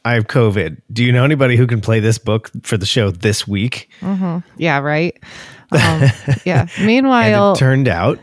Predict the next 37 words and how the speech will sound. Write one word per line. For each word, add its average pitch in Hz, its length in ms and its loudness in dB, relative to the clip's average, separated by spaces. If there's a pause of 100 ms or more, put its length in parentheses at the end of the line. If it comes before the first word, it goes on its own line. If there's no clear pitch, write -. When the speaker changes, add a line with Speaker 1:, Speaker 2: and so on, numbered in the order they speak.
Speaker 2:
yeah. 170 260 -2 (500)
Speaker 1:
I 113 100 2
did 143 380 2
know 107 140 0
somebody 104 640 -2 (120)
Speaker 2:
Uh-huh. 202 120 -6
Speaker 1:
who 139 140 4
had 123 200 0
played 143 300 0
that 120 100 2
exact 123 580 0
book 139 280 -2
last 117 360 -2
year, 104 380 -2 (360)
who - 80 0
Speaker 2:
Yep. 151 40 4
Speaker 1:
was 147 140 2
available, 135 500 0
available 135 420 0
for - 300 -4
every 151 360 0
<laughs> - 160 -2
single 127 360 0
show, 135 380 2
including 214 480 0
the 180 80 4
Wednesday 123 720 0
day 98 540 -2
performance, 87 760 -8
which 104 160 -6
Speaker 2:
That's, 180 180 0
Speaker 1:
is - 20 -8
wild. - 400 -8 (140)
Speaker 2:
that 185 240 0
is 170 220 -2
so - 200 -8
crazy. - 540 -10